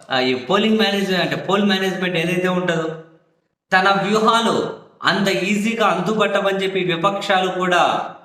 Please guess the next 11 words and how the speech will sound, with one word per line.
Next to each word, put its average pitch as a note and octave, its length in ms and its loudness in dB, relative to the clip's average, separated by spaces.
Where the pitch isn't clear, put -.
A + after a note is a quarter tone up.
అంగీకరించే F#3+ 680 2
వాస్తవం. E3+ 680 0
ఈ C#3+ 100 2
పరిస్థితుల్లో F#3+ 920 0
జగన్మోహన్ F#3+ 580 2
రెడ్డి F#3 140 0
గారి F3+ 220 0
వ్యూహాలే F3+ 420 0
చాలా F3+ 420 0
వేగంగా F3+ 380 0
ఉంటాయి. F3 520 -4